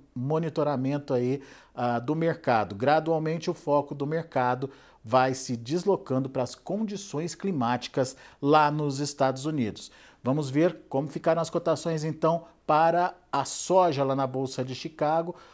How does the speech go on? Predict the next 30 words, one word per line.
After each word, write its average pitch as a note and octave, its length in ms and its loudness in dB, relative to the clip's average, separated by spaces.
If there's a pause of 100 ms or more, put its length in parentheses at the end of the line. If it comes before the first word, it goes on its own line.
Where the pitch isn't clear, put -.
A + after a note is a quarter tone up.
(160)
O C#3 120 -4
primeiro D#3 360 2
vencimento, D3 800 -2
maio, C3 400 0
nove C3+ 500 -2
e C3 140 -4
oitenta B2+ 400 -4
e D3+ 80 -4
três, F3+ 360 0
uma D3 180 -2
alta C3+ 240 -2
de C3 80 -12
seis D#3+ 260 -4
pontos. F#3+ 540 -4 (320)
Julho, C#3+ 420 2
nove C#3+ 400 2
e C#3 60 -2
noventa C3+ 440 -2
e F3+ 60 -2
sete, F#3+ 580 -2
alta C#3+ 300 0
de C3 140 -10
quatro E3+ 340 0
pontos. F3+ 500 -4
Agosto, C#3+ 520 0
nove C3+ 320 -2
e - 20 -4
noventa C3+ 380 -4
e F3 40 -2
dois, E3+ 360 0